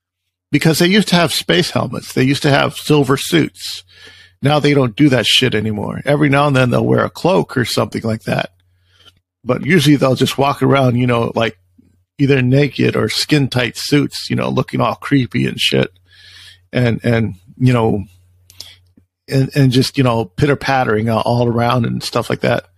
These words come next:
And, you know, it, it's just a thing that's just rather, you know, I find rather fascinating because of the whole, you know, well, what does this mean? Does this mean that, uh, you know, again, as their technology is evolving,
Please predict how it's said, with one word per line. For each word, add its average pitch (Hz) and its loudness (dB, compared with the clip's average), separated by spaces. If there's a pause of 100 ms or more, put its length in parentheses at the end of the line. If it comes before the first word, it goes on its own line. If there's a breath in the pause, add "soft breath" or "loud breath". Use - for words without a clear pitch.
(1080 soft breath)
And, 117 -2 (180)
you 135 0
know, 110 0
it, - -2
it's 147 0
just - 0
a 127 -2
thing 165 -2
that's 127 -2
just - -2
rather, 127 0 (120)
you 156 -8
know, 123 -6
I 131 2
find 175 0
rather 131 2
fascinating 120 -2
because 117 -2
of 117 -2
the 117 -2 (500 loud breath)
whole, 127 2
you 120 2
know, 117 2
well, 117 0
what 123 0
does 110 -4
this 123 -2
mean? 123 2
Does 120 -2
this 127 -4
mean 120 0
that, 110 0
uh, 113 -2 (480)
you 143 0
know, - -4 (120)
again, 135 0
as 135 0
their 139 2
technology 123 0
is 117 -2
evolving, 127 -2